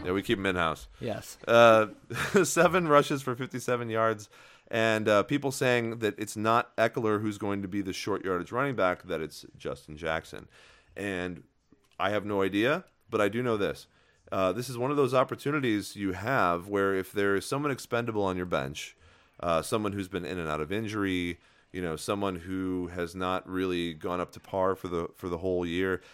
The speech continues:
Speaker 1: this is one of those opportunities where you grab a guy like Jackson who could end up being the guy for some reason.
Speaker 2: Yep, absolutely. Au-, Austin Eckler has, and, and correct me if I'm wrong, but I don't think he's ever really taken on a full role.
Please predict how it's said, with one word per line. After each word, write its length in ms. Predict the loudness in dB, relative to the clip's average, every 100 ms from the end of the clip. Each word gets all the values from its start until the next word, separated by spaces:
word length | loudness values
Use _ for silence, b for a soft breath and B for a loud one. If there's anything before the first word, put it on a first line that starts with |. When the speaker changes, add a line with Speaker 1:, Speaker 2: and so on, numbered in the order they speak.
| B -8
Speaker 1:
this 160 | -6
is 120 | -4 -2
one 120 | 0
of 60 | 0
those 140 | 2
opportunities 600 | 0 0 -4 -2 -2 -2
where 120 | -2
you 120 | -4 -4
grab 320 | 2 2 4
a 40 |
guy 160 | 2 2
like 220 | 2 0
Jackson 560 | -2 -2 -2 -4 -6 -6 b -12
who 100 | -2
could 200 | 0 0
end 260 | 0 4
up 200 | 2 2
being 280 | -2 0 0
the 80 | 0
guy 460 | 4 4 4 2 -2 _ _ _ _ _ _
for 240 | -6 -4
some 300 | 0 0 0
reason. 420 | -2 -2 -4 -12 -10
Speaker 2:
Yep, 300 | -4 -4 -6 _ _ 0
absolutely. 580 | 0 0 -4 -4 -4 -6
Au-, 240 | -8 -14 _ 0
Austin 420 | 2 2 -2 -4
Eckler 600 | -4 -6 -6 -4 -4 -6 _ _ _ -10
has, 280 | -8 -10 _ _ _ _ -20 -20 -20 -20 -18 -8
and, 240 | -6 -2
and 160 | -2 -2
correct 260 | -4 -2
me 80 | -2
if 140 | -4 -6
I'm 160 | -4
wrong, 320 | -2 -2 -2
but 100 | -6
I 80 | -4
don't 160 | -4 -4
think 140 | -6
he's 160 | -4 -2
ever 200 | -2 -2
really 300 | -2 -4 -6 -12 -8
taken 360 | -6 -4 -2
on 180 | -2 -2
a 60 | -8
full 400 | -6 -4 -4 -4
role. 420 | -4 -4 -6